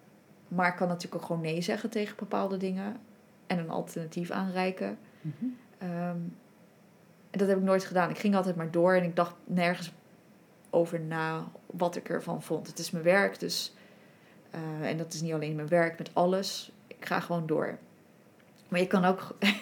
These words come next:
Speaker 1: <laughs> je lijf eens even gaan voelen en echt voelen, "Oké, hoe voelt dat dan in mijn lichaam?"
Speaker 2: Mhm.
Speaker 1: Ga je er vanaf? Vind je het,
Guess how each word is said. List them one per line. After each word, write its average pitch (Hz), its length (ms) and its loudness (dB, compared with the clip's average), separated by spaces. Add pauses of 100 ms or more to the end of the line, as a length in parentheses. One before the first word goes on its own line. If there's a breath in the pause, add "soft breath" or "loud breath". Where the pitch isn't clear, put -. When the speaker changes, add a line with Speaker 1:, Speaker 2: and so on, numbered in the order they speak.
(120)
Speaker 1:
<laughs> - 400 -6
je 233 100 12
lijf 240 320 8
eens 262 140 6
even 202 240 6
gaan 185 180 2
voelen 185 480 2
en 190 160 0
echt 190 220 -4
voelen, 202 280 0
"Oké, 196 180 2
hoe 190 120 6
voelt 196 240 -2
dat 196 140 -6
dan 190 160 0
in 185 100 0
mijn 180 120 2
lichaam?" 160 500 2 (580 loud breath)
Speaker 2:
Mhm. 160 340 2 (1080)
Speaker 1:
Ga 196 260 4
je 190 80 6
er 185 80 2
vanaf? 196 400 2
Vind 208 180 2
je 185 60 4
het, - 340 -8